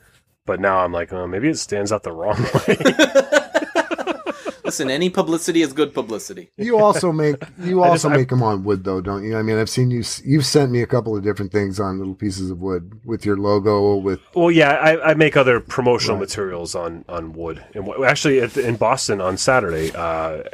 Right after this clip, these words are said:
Speaker 1: the people are bringing stickers and whatnot to hand out. We have Reclaimed Audio stickers that we'll be handing out. But I wanted to make a personal one, so I made two hundred something,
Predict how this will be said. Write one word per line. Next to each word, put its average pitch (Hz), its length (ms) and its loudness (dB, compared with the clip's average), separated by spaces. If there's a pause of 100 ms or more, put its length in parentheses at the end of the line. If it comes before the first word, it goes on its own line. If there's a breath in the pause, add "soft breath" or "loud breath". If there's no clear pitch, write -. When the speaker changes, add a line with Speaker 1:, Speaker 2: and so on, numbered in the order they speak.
(200)
Speaker 1:
the 104 460 -6 (340)
people 104 280 0
are 87 80 -4
bringing 87 420 -2
stickers 92 480 0
and 87 120 -4
whatnot 82 360 -4
to 175 100 -4
hand 165 140 -2
out. 160 160 -2
We 90 120 0
have 82 180 0
Reclaimed 85 340 -6
Audio 80 300 -4
stickers 80 440 -8
that 80 120 -8
we'll 80 100 -10
be 80 120 -8
handing 80 260 -6
out. 78 200 -8 (320 loud breath)
But 98 140 4
I 95 200 2
wanted 101 180 2
to 90 80 -2
make 87 140 -2
a 85 40 -14
personal 92 340 -2
one, 82 100 0
so 95 120 0
I 87 60 2
made 90 260 0
two 95 200 0
hundred 87 260 -2
something, 80 560 -2